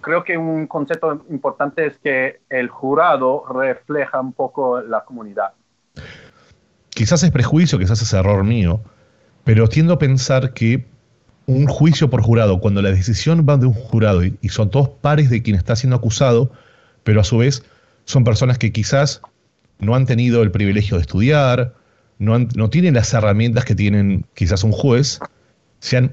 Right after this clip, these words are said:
Speaker 2: sea más simple influenciar un jurado que a un, que, que un doctor en leyes, que a un juez.
Speaker 1: Sí,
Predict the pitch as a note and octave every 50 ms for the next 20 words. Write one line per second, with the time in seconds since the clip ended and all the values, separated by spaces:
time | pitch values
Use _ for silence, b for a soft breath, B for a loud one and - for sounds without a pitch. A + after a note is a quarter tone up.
0 | - - C3+ - - C#3+ C3+ C3+ G#2 - - G#3+ G#3+ G#3 D3+ B2 A2 G#2 F#2+ F#2
1 | - G#2+ G#2 G2+ F2 G2+ B2+ A#2+ A#2+ A#2 A#2 - B2 C3 C#3+ C3+ B2 A#2+ D3 F3
2 | - - _ _ _ _ _ _ _ _ _ _ - A2+ G#2+ G2+ G#2 G#2 G#2+ A2+
3 | A#2 B2 B2 B2 - - - G2+ F#2+ E2+ C#2 - - F2+ F#2 G2+ G#2 G#2 G2+ G2+
4 | F#2+ G2 F#2 D#2+ - _ _ _ _ - F2+ F#2 F#2 F#2 G#2+ G2+ G2+ G2+ G#2 G#2
5 | G2+ - F#2 - - F#2+ F#2+ F#2 - - F2+ D2 - - - - - - _ _
6 | _ b b b b b b - - - D#3+ C#3+ A#2 G2+ G2+